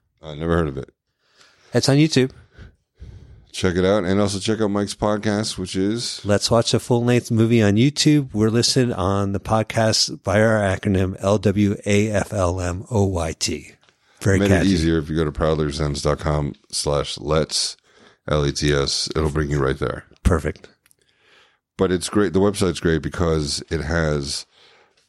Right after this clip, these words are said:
Speaker 1: uh, all these movies, terrible movies that are on YouTube laid out. It's like a, it's like a catalog.
Speaker 2: Yeah,
Speaker 1: of
Speaker 2: you know,
Speaker 1: movies to
Speaker 2: I wanna
Speaker 1: watch.
Speaker 2: give a shout out to our YouTube channel. My co-host Carl has been syncing the movies and our podcast 'cause we,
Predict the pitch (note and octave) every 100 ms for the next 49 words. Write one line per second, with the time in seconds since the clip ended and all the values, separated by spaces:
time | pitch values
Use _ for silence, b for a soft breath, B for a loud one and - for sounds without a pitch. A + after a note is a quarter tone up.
0 | _ - E2+ D#2 C#2+ - _ F2 F2 E2+
1 | E2 E2 F2 E2 D#2 D2+ - _ - E2+
2 | E2 D#2+ E2 D#2 D#2 D2 D2+ D2 D#2+ -
3 | D#2+ D2 D2 _ _ _ _ - D#2+ E2+
4 | D#2+ C#2 - D2+ E2 D2 D2 C2+ - _
5 | _ _ _ _ _ - F2 F2 D2+ -
6 | G#2 D#2+ C#2 - - - _ b b b
7 | D#3 C#3+ A#2+ C#3 D3 B2 D3 E3+ F3 D3
8 | C3 - B2+ A#2+ - G#2+ G2 G2+ A#2+ B2
9 | G#2 - F2+ F2+ F#2 - A2+ G#2+ G#2 -
10 | - A2 G#2 G2 F#2+ A2 - G2 - A#2+
11 | B2 A2+ G#2+ G#2+ G2+ G#2 F#2 G2 G2 F#2+
12 | - F#2+ - - D#2+ D#2+ - F#2+ G#2+ B2+
13 | C3